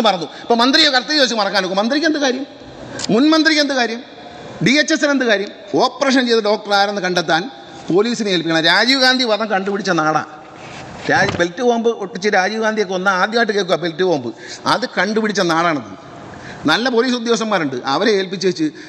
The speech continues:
ഈ ക്രിമിനൽ കുറ്റം, ഈ യൂട്രസിൻ്റെ മേളിൽ ഈ കത്തി വെച്ച് മറന്ന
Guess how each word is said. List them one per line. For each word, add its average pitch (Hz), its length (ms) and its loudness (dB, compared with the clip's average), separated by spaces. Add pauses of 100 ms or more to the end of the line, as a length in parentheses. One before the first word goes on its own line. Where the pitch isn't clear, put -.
(160)
ഈ - 20 2 (120)
ക്രിമിനൽ 226 400 2
കുറ്റം, - 220 -8 (540)
ഈ 190 120 4
യൂട്രസിൻ്റെ 254 500 2
മേളിൽ 226 240 2 (320)
ഈ - 20 2 (100)
കത്തി 190 300 2
വെച്ച് 208 240 -2
മറന്ന 180 300 0